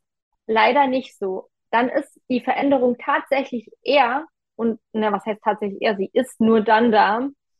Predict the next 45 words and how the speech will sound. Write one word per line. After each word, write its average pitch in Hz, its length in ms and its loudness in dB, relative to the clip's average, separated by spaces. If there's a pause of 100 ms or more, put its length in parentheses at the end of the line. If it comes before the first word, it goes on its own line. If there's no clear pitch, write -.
(140)
und 214 100 -4
jetzt 214 180 0
spreche 208 320 -4
ich 208 60 -14
die 226 100 -4
Leute 220 420 0
an, 208 260 -2
die, 208 440 -2
äh, 196 240 -2
dann 208 320 -2
einen 208 100 -4
sehr 202 140 -2
großen 202 320 -12
Schmerz 226 340 -4 (160)
fühlen, 202 340 0 (720)
wenn, 220 640 4 (720)
wenn 240 360 2
wir 247 140 4
die 233 140 0
Sachen 240 320 0
kurz 269 300 0
hochkommen 240 520 0
lassen 220 500 -4
und 226 160 -2
es 220 120 -10
ist - 180 -6
ein 240 80 2
kurzer 214 320 -4
Schmerz 208 380 -4
da, 226 80 2
dass 220 180 -6
wir 233 80 2
dann 233 200 0
sagen, 226 240 -2
„Okay, 233 420 -4 (400)
das, 247 200 -4
jeden 330 360 0
Tag 302 300 0
kann 254 220 2
ich 269 140 -2
das 240 180 -2
hier 240 160 4
gerade 226 260 0
nicht 220 200 -4
mitmachen. 220 400 -2